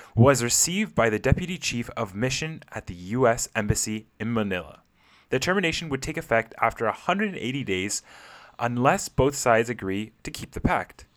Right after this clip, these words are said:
Locsin signed the, the notice on the order of Duer-, Duerte, uh, who was often criticized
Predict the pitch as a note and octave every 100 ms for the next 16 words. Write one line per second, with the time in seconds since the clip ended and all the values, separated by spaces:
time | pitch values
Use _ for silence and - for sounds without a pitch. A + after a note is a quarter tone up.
0 | _ _ _ _ _ _ _ _ _ -
1 | B2 E3+ - - - - - B2 C3 C3
2 | A2+ - - A#2 A#2 C3 B2 - - G2+
3 | - _ G#2 G#2+ G#2 G#2 G2+ A2 - -
4 | G#2 B2 B2+ A#2 A2 G#2+ A2 - G2+ F#2
5 | - F#2+ A2 A#2 - _ - G#2+ A#2+ A#2+
6 | F2 G2+ B2 - - - - G2+ G2 G2+
7 | - - C#3 C3+ C3 - - A2+ C#3 -
8 | E3+ D#3+ C3+ C3 A#2+ A2+ G#2+ G#2 -